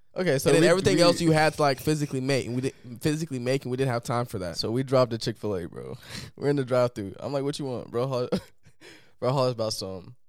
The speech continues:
Speaker 1: "Just give me a spicy chicken sandwich." I'm like, "What else?" He was like, "Oh, that's it. Like, just the spicy chicken sandwich alone."
Speaker 2: 'Cause that's all I needed. I don't
Speaker 1: And
Speaker 2: like
Speaker 1: im-,
Speaker 2: eating
Speaker 1: and
Speaker 2: too much before I have to
Speaker 1: immediately,
Speaker 2: record.
Speaker 1: I'm just saying, though, immediately it just smelled like poverty. Like,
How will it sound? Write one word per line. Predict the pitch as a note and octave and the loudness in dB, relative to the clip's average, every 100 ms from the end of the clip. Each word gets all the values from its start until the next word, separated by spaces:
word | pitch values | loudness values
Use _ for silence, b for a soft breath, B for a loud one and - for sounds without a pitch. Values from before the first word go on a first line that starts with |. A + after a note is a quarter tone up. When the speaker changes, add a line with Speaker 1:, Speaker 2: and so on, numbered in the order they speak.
| - - - - - | -20 -20 -20 -20 -14
Speaker 1:
"Just | C#3+ | -6
give | F3+ | -4
me | F3 E3 | 0 0
a | |
spicy | C3+ - D3+ D3+ | 0 0 0 -2
chicken | D3+ C3 | -4 -4
sandwich." | C3+ B2 F#2 - - - - - - - - - - - - - - - - | -2 -4 -6 -10 -14 -16 -20 -20 -20 -20 -20 -20 -20 -20 -20 -20 -20 -20 -8
I'm | A2 G#2+ | -4 -4
like, | G2 | -2
"What | A2+ | 0
else?" | C#3 F#2+ - | 2 0 -4
He | |
was | F#2+ | -12
like, | F2 F#2+ | -8 -4
"Oh, | G2 | -4
that's | E2+ - | -4 -8
it. | - G#2 - | -6 -4 -4
Like, | D#2+ - | -8 -8
just | A2+ A#2 - | -10 -8 -8
the | F#2 - | -10 -10
spicy | - A2 A2 | -4 -4 -4
chicken | - G2+ | -8 -10
sandwich | A2 F#2+ F#2 | -8 -8 -10
alone." | D#2 F#2 G2+ D2+ - - | -12 -10 -8 -8 -14 -4
Speaker 2:
'Cause | C#3 | 0
that's | C#3+ | 0
all | C#3 D3 | 2 0
I | C3+ | 0
needed. | D3+ D#3+ G#2+ | 0 0 2
I | C3 | 2
don't | C3+ | 4
Speaker 1:
And | |
Speaker 2:
like | C#3+ C#3+ | 4 2
Speaker 1:
im-, | |
Speaker 2:
eating | C#3 C#3+ C#3+ | 2 2 2
Speaker 1:
and | D3+ | 2
Speaker 2:
too | C#3 | 4
much | C#3 E3 | 4 4
before | G3 F#3+ C#3+ | 2 2 4
I | C3+ | 4
have | B2+ | 2
to | C3 | 0
Speaker 1:
immediately, | |
Speaker 2:
record. | B2+ - C#3+ | -2 0 4
Speaker 1:
I'm | G3+ | 4
just | G#3+ F3 | 4 2
saying, | F3+ E3+ | 2 2
though, | D#3 C#3+ | 2 0
immediately | C#3+ D#3+ D3+ C#3 | 0 -2 -2 -2
it | |
just | C#3 C3+ | -2 -4
smelled | - C3+ D3 C3 | -2 2 2 2
like | A#2 - | -2 0
poverty. | C3 A#2+ G#2 F2+ | 0 0 -2 -4
Like, | G2 G#2+ - - | 0 0 -2 -10